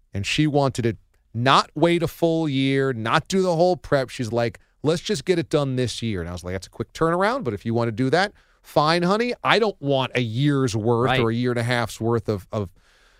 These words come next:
Speaker 1: preparation." We didn't want to get married in the winter 'cause she wanted to do it on a boat, a sailboat.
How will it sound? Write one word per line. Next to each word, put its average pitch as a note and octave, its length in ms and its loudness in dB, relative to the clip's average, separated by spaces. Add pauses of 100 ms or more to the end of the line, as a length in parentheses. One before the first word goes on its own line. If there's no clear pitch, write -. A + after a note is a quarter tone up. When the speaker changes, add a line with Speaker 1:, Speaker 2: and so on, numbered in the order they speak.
(280)
Speaker 1:
preparation." C3 520 0
We C3 80 0
didn't G3 240 -2
want F#3+ 140 2
to F3 40 -2
get F3 140 -2
married D#3 300 2
in C#3+ 60 0
the D3 60 2
winter A#3+ 360 -2
'cause F3 180 2
she F#3+ 140 0
wanted D#3+ 340 0
to C#3 60 -4
do D3 160 0
it C#3 60 0
on B2+ 100 2
a B2 60 0
boat, A#3 360 4
a - 40 -8
sailboat. F3 680 2